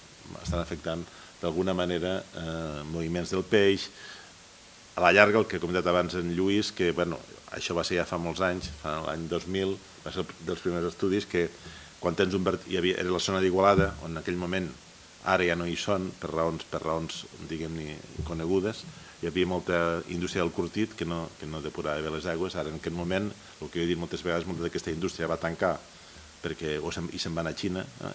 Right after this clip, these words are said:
i la que s'ha quedat ha hagut de fer, ha hagut de depurar, no? Però abans de l'any dos mil, doncs, eh, no era el cas, i,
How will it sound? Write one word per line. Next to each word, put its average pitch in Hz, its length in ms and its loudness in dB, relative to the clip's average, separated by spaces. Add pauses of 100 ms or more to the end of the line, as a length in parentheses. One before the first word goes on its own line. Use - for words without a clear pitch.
(120)
i 80 60 -6
la 76 100 -8
que 85 80 -4
s'ha 87 160 -4
quedat 87 240 4
ha 90 80 0
hagut 82 140 -2
de 76 80 -4
fer, 76 180 -2 (160)
ha 80 80 -6
hagut 78 160 -8
de 76 80 -4
depurar, 73 480 -4
no? - 80 -6 (160)
Però - 160 -12 (480)
abans 85 160 2
de 87 80 0
l'any 85 160 4
dos 87 160 0
mil, 92 160 2
doncs, 90 240 -2
eh, 80 160 -4
no 82 80 0
era 80 160 -2
el 78 80 -6
cas, 104 320 0 (640)
i, 87 640 2